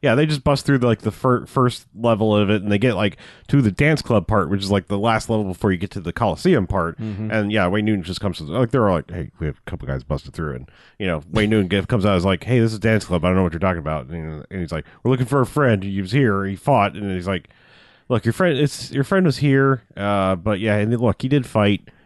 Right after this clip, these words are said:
Speaker 1: but he, he just left with some bimbo
Speaker 2: Yeah.
Speaker 1: on his arm with tongue in her, his
Speaker 2: Put him in a
Speaker 1: ear."
Speaker 2: cab, and he
Speaker 1: Yeah.
Speaker 2: left.
Speaker 1: And they're like, "Hmm, that does sound like him."
Speaker 2: Yeah.
Speaker 1: <laughs> So I guess we'll go.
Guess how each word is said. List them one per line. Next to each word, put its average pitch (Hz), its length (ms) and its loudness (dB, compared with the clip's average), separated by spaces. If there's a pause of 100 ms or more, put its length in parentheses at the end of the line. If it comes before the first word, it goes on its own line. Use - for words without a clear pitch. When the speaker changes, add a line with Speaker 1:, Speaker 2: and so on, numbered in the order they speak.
(140)
Speaker 1:
but 110 160 2
he, 113 260 2
he 113 140 -10
just 107 240 -8
left 101 220 0
with 90 100 -6
some 90 300 -2
bimbo 92 340 0
Speaker 2:
Yeah. 87 80 0
Speaker 1:
on 90 60 0
his 82 100 -2
arm 85 240 -2
with 80 140 -8 (100)
tongue 82 200 -6
in 78 60 -6
her, 71 200 -8
his 80 100 -6
Speaker 2:
Put 110 120 0
him 110 80 -2
in 110 60 -2
a - 40 -4
Speaker 1:
ear." - 40 -8
Speaker 2:
cab, 180 300 0
and 95 180 -8
he 98 60 -6
Speaker 1:
Yeah. 87 80 -8
Speaker 2:
left. 80 360 -10 (300)
Speaker 1:
And 92 120 -10
they're 85 120 -6
like, 78 220 -6 (380)
"Hmm, 78 640 -10
that 87 200 -6
does 110 200 2
sound 95 280 0
like 73 200 -2
him." 76 260 -6
Speaker 2:
Yeah. 87 440 -2
Speaker 1:
<laughs> - 120 -20
So 82 340 -2 (200)
I 110 80 0
guess 120 200 0
we'll 143 100 2
go. 95 280 0